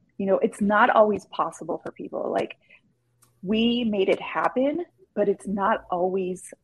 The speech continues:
a possibility or feasible for everyone. So there's that mom out there that's like, "I would love to do that, but it's simply not possible for me right now." The thing that I, like,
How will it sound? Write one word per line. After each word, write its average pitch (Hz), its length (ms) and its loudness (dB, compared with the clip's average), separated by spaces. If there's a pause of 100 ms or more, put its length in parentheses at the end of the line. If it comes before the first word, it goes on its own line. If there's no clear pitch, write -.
a 185 60 -4
possibility 165 920 -6
or 196 100 -4 (200)
feasible 175 540 -2 (100)
for - 180 -2
everyone. 165 480 -2
So - 140 -6
there's 185 200 0
that 202 200 6
mom 180 260 0
out 175 180 -2
there 156 160 -2
that's 156 260 -6
like, 151 200 0 (520)
"I 196 80 2
would 202 180 2
love 196 460 -2
to 233 100 -2
do 214 200 -2
that, 175 200 2
but 190 100 -2
it's 180 180 -4 (220)
simply 214 320 0
not 175 340 0
possible 190 560 -6
for 165 120 -8
me 156 160 -8
right - 180 0
now." 156 340 2 (840)
The 202 120 4 (120)
thing 220 320 6
that - 240 6 (160)
I, 175 120 6
like, 175 240 0